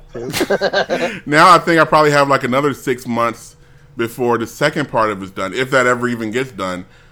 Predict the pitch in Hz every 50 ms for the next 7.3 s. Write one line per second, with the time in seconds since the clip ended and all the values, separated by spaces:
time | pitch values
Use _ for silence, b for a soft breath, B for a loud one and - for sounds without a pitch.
0 | b b b - 110 117 117 117 120 - 120 113 104 104 104 101 101 101 - -
1 | - - 87 101 104 107 104 104 110 120 127 120 110 98 95 98 95 98 95 95
2 | 92 92 95 92 92 b b b b b b b b b 110 120 107 - - -
3 | 113 127 135 123 113 104 98 92 85 85 82 82 80 82 85 78 120 139 139 127
4 | 110 98 95 85 - - 95 92 90 - - - 90 85 87 87 90 90 92 92
5 | - - - 120 135 147 139 123 117 107 104 101 95 95 95 95 - b b b
6 | b b 120 107 95 110 117 120 117 113 113 104 101 95 - - 117 113 107 -
7 | - - - - 71 67